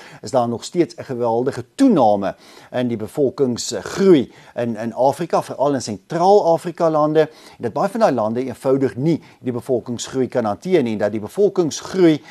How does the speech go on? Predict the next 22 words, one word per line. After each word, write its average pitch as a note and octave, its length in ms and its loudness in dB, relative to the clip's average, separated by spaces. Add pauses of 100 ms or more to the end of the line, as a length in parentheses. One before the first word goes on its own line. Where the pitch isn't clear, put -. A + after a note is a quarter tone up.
(180)
eh, A2+ 200 2
eh, A2 520 -4
geweldige C#3 640 0
druk B2 400 -4
plaas G#2 420 0 (220)
op B2 300 -4
infrastruktuur, B2 920 -2 (220)
eh, A2 200 2 (120)
in G#2+ 260 -8
Afrika G2 480 -4
lande. E2+ 460 -6 (340)
Dan A#3 260 -2
die C#4 140 -6 (140)
tweede, A3 520 2 (360)
eh, A2+ 340 0
belangrike, A#2+ 760 -2
of C3 100 -6
die, D3 240 -4
die C#3 140 -2
derde E3+ 380 6
belangrike A2+ 640 0
uitdaging A#2+ 680 2